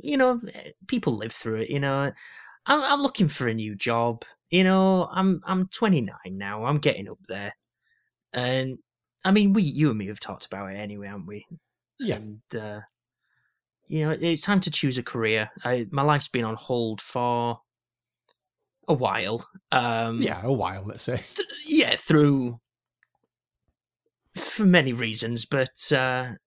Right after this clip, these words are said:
Speaker 1: yeah, so it's, it's one of those where th-, this is the year of Terry. This is what all this is about. Me basically kicking myself up the arse and, and getting myself sorted out. And one
Speaker 2: Yeah.
Speaker 1: of those is a career. And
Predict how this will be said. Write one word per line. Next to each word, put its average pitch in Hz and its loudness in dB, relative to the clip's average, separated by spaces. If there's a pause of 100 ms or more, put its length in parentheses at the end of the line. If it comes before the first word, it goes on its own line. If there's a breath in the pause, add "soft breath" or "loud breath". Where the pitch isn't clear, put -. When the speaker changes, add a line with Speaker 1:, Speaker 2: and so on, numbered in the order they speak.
Speaker 1:
yeah, 156 4
so 123 -2
it's, 123 -6
it's 135 -2
one 139 0
of 123 -4
those 120 -2
where 117 -2
th-, 123 -10 (120)
this 131 0
is 117 0
the 117 -2
year 107 -2
of 117 -10
Terry. 110 0
This 107 -6
is 113 -10
what 113 -4
all 104 -6
this 107 -6
is 107 -6
about. 104 -8
Me 107 -10 (260)
basically 104 -4 (880 loud breath)
kicking 110 -6
myself 110 -4
up 98 -6
the 110 -2
arse 101 -6
and, 95 -8
and 113 -10
getting 110 -6
myself 107 -6
sorted 113 -4
out. 113 -6
And 113 -8
one 123 2
Speaker 2:
Yeah. 95 -2
Speaker 1:
of 98 -8
those 104 -4
is 117 -6
a 117 -8
career. 117 -4
And 110 -10